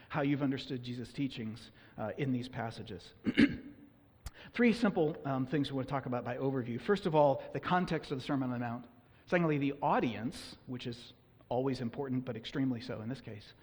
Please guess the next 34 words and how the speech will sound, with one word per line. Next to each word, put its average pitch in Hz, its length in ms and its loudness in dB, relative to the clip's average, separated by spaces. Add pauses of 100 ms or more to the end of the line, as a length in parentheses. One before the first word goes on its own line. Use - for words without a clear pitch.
(380)
Uh, 113 80 -4
who 156 180 4
is 151 80 2
the 147 120 0
original 139 500 0
audience 117 460 -2
when 117 100 -4
Jesus 120 300 -8
was 110 100 -12
talking? 110 400 -4
And 156 140 2
then 156 120 2
lastly, 165 460 0
what 156 220 2
is 147 100 -2
its 135 140 -4
essential 123 360 -8
message? - 540 -8 (420)
What 139 100 -2
is 147 100 0
the 135 80 -8
summary 131 420 -2
message? 110 340 -4
So - 80 -12
that's 185 160 2
what 196 60 4
we're 165 80 4
gonna 147 120 4
look 143 180 0
at 123 140 -2
for 131 100 -4
a 113 40 -6
few 139 180 -2
minutes. 113 380 -4